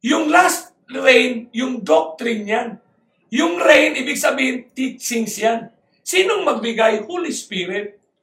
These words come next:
At kaya nga iba, no, hindi maniwala sa Holy Spirit na hindi daw person. Paano maka-engage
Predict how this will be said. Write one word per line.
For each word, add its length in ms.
At 160
kaya 220
nga 100
iba, 240
no, 80
hindi 240
maniwala 540
sa 100
Holy 160
Spirit 480
na 160
hindi 240
daw 160
person. 640
Paano 300
maka-engage 800